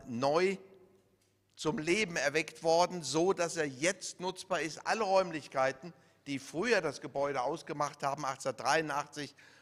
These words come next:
von Götze, äh, ge-, erbaut bis sechsundachtzig, äh, die sind alle nicht mehr da, aber das Treppenhaus, das existiert.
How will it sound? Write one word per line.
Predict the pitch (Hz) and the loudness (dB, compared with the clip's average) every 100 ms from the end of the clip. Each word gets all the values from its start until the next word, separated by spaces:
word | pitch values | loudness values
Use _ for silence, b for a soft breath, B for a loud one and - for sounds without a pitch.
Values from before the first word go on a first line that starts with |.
| _ | _
von | 143 147 135 | 0 2 2
Götze, | 135 - 147 135 | 0 2 0 2
äh, | 123 123 | 0 -2
ge-, | 117 117 - | -2 -2 0
erbaut | 127 - 120 156 - | -2 2 2 2 2
bis | - 113 | -6 -4
sechsundachtzig, | 135 165 - 170 147 156 - 160 151 - B B B _ | -2 -2 -4 -4 -2 -4 -4 -6 -6 -12 B B B _
äh, | 139 147 - | -4 -4 -8
die | 160 151 | -12 -4
sind | 156 185 - | 0 0 0
alle | 165 165 | 0 2
nicht | 160 147 | -2 -4
mehr | 151 135 | -2 0
da, | 139 160 | 4 2
aber | 160 175 | 2 0
das | 175 - | -2 -2
Treppenhaus, | 156 - 98 82 76 - | -4 -2 -8 -8 -8 -6
das | 160 202 | -6 -4
existiert. | 208 - 165 - 143 160 175 | -8 -8 -12 -12 -4 -4 -4